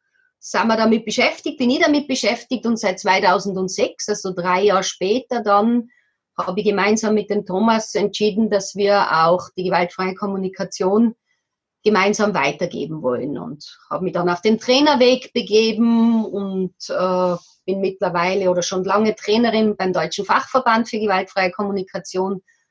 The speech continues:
als anerkannte Trainerin und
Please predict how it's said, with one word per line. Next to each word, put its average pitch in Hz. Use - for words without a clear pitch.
als 170
anerkannte 226
Trainerin 202
und 190